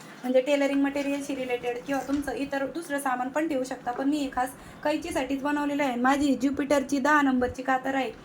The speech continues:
आणि ही आपण यामध्ये वरच्या कप्प्यात इझिली ठेवू शकतो. त्याचबरोबर इथल्या दोन नंबरच्या कप्प्यात पण तुम्ही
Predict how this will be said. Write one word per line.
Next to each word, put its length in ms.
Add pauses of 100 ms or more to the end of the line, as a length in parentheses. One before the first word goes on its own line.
(240)
आणि 160
ही 60
आपण 280 (360)
यामध्ये 380 (320)
वरच्या 260
कप्प्यात 340
इझिली 340
ठेवू 200
शकतो. 300
त्याचबरोबर 520
इथल्या 280
दोन 180
नंबरच्या 380
कप्प्यात 260
पण 220
तुम्ही 160